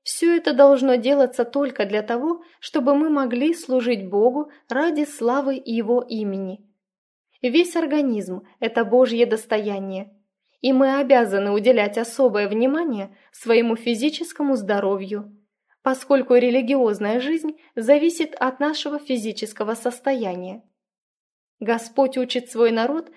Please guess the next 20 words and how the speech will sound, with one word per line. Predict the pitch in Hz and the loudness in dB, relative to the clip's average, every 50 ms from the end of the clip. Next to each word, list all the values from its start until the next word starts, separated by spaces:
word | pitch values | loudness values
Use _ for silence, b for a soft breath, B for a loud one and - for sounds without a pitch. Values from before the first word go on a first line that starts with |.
| b b b | b b b
что | - - - 294 285 | -20 -2 2 4 4
ради | 277 277 269 233 254 254 | 6 4 4 4 2 2
духовного | 214 269 262 - - 262 220 190 202 196 190 196 196 | 2 0 0 2 4 4 4 4 2 2 2 2 0
и | 185 - 233 254 | -2 -2 -4 -6
физического | 254 - 294 269 226 220 202 - - 208 - - - 202 214 208 | -2 -2 -2 -2 -2 -4 -6 -6 -8 -10 -8 -6 -4 -4 -2 0
благополучия | 196 226 220 208 202 208 202 208 226 247 277 320 330 - - - 196 190 b b b b b b _ | 0 0 0 0 0 -2 -2 0 0 0 2 0 -2 -4 -4 -6 -6 -6 b b b b b b _
лучше | 247 262 294 339 349 - - 339 | 0 2 2 2 2 0 -2 -4
отказаться | 302 - - 277 277 - - 294 285 226 214 214 196 190 190 - - | -4 -2 -2 -4 -4 -4 -2 0 0 0 0 -2 -2 -4 -6 -8 -6
от | 208 202 - | -4 -2 -2
употребления | 226 220 - 226 226 247 240 233 214 226 220 214 220 226 247 254 | -2 -2 -2 0 4 4 4 4 4 2 2 2 2 0 0 0
мяса. | 254 226 196 190 - - - 185 220 - _ _ _ _ _ _ _ _ _ _ _ _ | 0 -2 -4 -6 -8 -8 -8 -10 -10 -12 _ _ _ _ _ _ _ _ _ _ _ _
Нет | - 285 302 294 262 202 196 - | 0 2 2 2 2 0 -2 -2
необходимости | 202 208 214 214 - - 294 285 269 339 349 339 339 320 - - 302 | -2 -2 -2 -4 -2 -2 -2 -2 0 0 -2 -2 -4 -6 -6 -6 -6
есть | 294 - - 247 233 240 277 254 262 - - | -6 -4 -6 -4 -2 -2 -2 -2 -4 -4 -4
мясо | 247 247 269 294 302 - - 330 | -2 -2 -2 -2 -4 -6 -6 -4
мёртвых | 302 247 214 220 233 233 - 254 262 233 | -2 -2 -2 -2 -4 -2 0 0 0 2
животных. | 202 208 202 185 180 196 196 - 202 196 196 - _ _ _ _ _ _ _ _ _ _ _ _ _ _ _ _ _ _ _ _ _ _ _ _ _ _ _ _ _ _ _ | 0 -4 -4 -4 -4 -6 -6 -8 -12 -14 -14 -16 _ _ _ _ _ _ _ _ _ _ _ _ _ _ _ _ _ _ _ _ _ _ _ _ _ _ _ _ _ _ _
Опасность | - 220 226 233 - 302 330 339 - - 311 302 302 302 - - - - | 0 0 0 0 -2 -2 -2 -4 -4 -6 -6 -6 -6 -6 -10 -16 -18 -16
сознательного | - - - 285 277 233 240 269 247 220 214 214 - 233 233 240 220 220 | -6 2 4 4 4 4 2 0 0 0 -2 -2 -2 -2 0 0 0 0
невежества. | 240 247 262 277 269 226 220 202 190 185 196 196 - - - 226 202 202 | 0 0 0 0 0 0 -2 -2 -4 -6 -10 -12 -14 -16 -16 -16 -16 -16